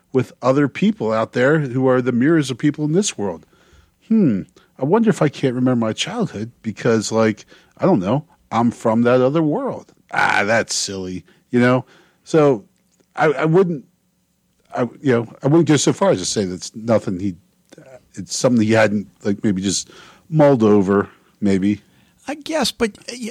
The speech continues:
Speaker 2: I, I think at this point, all of our characters, save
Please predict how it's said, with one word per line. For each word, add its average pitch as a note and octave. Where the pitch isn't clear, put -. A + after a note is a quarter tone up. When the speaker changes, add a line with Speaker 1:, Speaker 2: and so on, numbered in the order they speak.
Speaker 2:
I, A3
I G3
think D4+
at G#3+
this F3+
point, -
all G3+
of F#3+
our E3+
characters, C#3
save C3